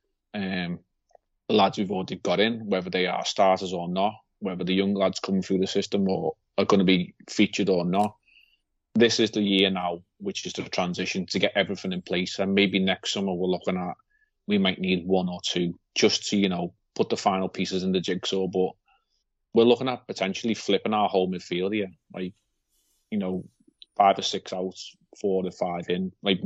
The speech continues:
probably four realistically, um, and a couple of lads coming through the system. And you'd allow that for developments over the year. And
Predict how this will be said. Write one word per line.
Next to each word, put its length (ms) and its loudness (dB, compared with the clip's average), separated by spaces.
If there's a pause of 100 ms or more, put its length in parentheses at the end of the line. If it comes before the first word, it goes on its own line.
probably 260 2
four 300 2
realistically, 600 -6 (560)
um, 560 -2 (300)
and 120 2
a 40 0
couple 280 0
of 60 4
lads 200 0
coming 220 -4
through 160 -2
the 80 -2
system. 440 -2 (1120)
And 140 6
you'd 120 8
allow 360 4
that 160 -2
for 140 -8 (120)
developments 520 -6
over 160 -2
the 80 -4
year. 240 -4 (240)
And 300 0